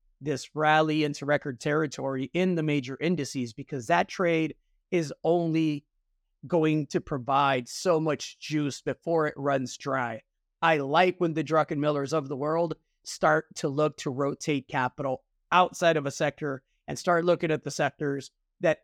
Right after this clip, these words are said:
I really enjoy dabbling in and, and I'm comfortable with. And, you know, I, I think, um, eh, the last point I'll make, I don't think it's a coincidence that Bitcoin's at the fifty-two thousand level, you know, after a mini pullback. And we talked about that last week, but I think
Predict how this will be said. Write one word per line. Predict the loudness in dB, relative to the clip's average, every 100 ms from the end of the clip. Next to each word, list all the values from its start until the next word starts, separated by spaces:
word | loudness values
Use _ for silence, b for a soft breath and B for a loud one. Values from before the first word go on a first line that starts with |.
| 0
I | 4 6 6
really | 2 0 0 0 -4 -6
enjoy | -10 -4 -2 0
dabbling | 2 2 2 -2
in | -2 -2
and, | -2 -2
and | -2 -2
I'm | -2
comfortable | -2 -4 -2 -4 -4
with. | -4 -6 -8
And, | -8 -10 _ _
you | 0
know, | 2 2 0 -2
I, | 0
I | -2
think, | -2 -2 0
um, | 2 4 4 -2 _ _ _ _ -8
eh, | -6 -2
the |
last | 2 2 2
point | 0 0
I'll | 0 0
make, | -2 -2
I | -2
don't | -2
think | -2 -4
it's | -2
a | -4
coincidence | -2 -2 0 -2 -2
that | -2
Bitcoin's | 0 0 2 2 2
at | -2
the | -4
fifty-two | -6 -6 -8 -4
thousand | 0 2 0 -2
level, | -6 -8 -12 _ _ _ _
you | 0
know, | 4
after | 4 2 -2
a |
mini | 0 0 -2
pullback. | -2 0 2 0
And | -2
we |
talked | 0 0 0
about | 0 0 2
that | 2 2
last | 0 -2 -4
week, | -4 -4
but | -4
I | -4
think | -2 -4